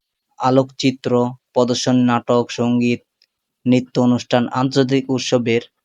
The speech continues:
প্রতিযোগিতার আয়োজন করা হয়ে থাকে। পাশাপাশি চারুকলা, সঙ্গীত, নৃত্য, নাট্য, চলচ্চিত্র বিষয়ক গ্রন্থাদি প্রকাশ, গবেষণা এবং প্রশিক্ষণ প্রদান করে থাকে। জাতীয়, আন্তর্জাতিক গ্রন্থমেলা অংশগ্রহণের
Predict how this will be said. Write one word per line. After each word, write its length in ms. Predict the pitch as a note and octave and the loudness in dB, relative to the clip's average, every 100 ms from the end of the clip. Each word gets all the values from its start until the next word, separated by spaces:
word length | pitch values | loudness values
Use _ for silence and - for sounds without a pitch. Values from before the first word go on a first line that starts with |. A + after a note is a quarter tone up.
| _ _ _ _ _ _ - | _ _ _ _ _ _ 0
প্রতিযোগিতার 640 | C3 C3 C3+ C3 C3+ B2+ - | 0 4 2 2 2 0 0
আয়োজন 320 | B2 A#2+ A2+ | 0 0 -2
করা 200 | A2 A2 | -2 -2
হয়ে 160 | G#2+ G#2 G2+ | 0 -2 -4
থাকে। 220 | G2 G2 G2+ | -8 -12 -14
পাশাপাশি 340 | - C#3+ D3 C#3+ | -6 0 2 2
চারুকলা, 600 | - B2+ C3 B2+ B2 A#2 A#2+ B2 | 4 4 4 4 2 4 2 -2
সঙ্গীত, 480 | - B2 A#2+ B2 A#2 A#2+ | 0 4 6 4 4 4
নৃত্য, 340 | A#2+ - - A#2 A#2 | 2 2 0 2 4
নাট্য, 400 | A#2 A2+ _ - A#2 | 2 0 _ 0 0
চলচ্চিত্র 480 | - A#2+ A#2 A#2+ - A#2 | 4 2 2 -2 0 0
বিষয়ক 380 | A2 G#2+ A2 A2+ _ _ - - _ | 0 2 2 0 _ _ -20 -20 _
গ্রন্থাদি 640 | A#2 A#2 B2 A#2 C3 A#2 A#2 C3+ _ _ - | -2 4 4 4 2 2 0 -2 _ _ 0
প্রকাশ, 300 | B2+ C3 B2+ A#2+ | 2 2 0 2
গবেষণা 460 | A#2+ A#2+ B2 A#2+ A#2 | 4 4 4 4 4
এবং 160 | A2+ A2+ | 2 0
প্রশিক্ষণ 460 | A#2+ A2+ A#2 - A#2 | -2 -2 -2 0 0
প্রদান 260 | A2 A2 A2+ | 2 2 2
করে 200 | A2 G#2+ | 2 0
থাকে। 260 | G#2 G2 G#2 G2+ | 2 -2 -4 -6
জাতীয়, 460 | - G#2+ - B2+ B2 C3 - _ _ _ _ - | -2 -2 0 2 2 2 -6 _ _ _ _ -2
আন্তর্জাতিক 560 | B2 A#2+ B2 A#2 A#2 A2 - - | 0 4 4 4 2 -2 -4 -10
গ্রন্থমেলা 540 | A#2 A#2+ A#2 A#2+ A#2 A2+ | 0 2 2 2 4 2
অংশগ্রহণের 680 | A2+ B2+ A2+ A2+ A2+ A2+ | 2 0 2 2 4 2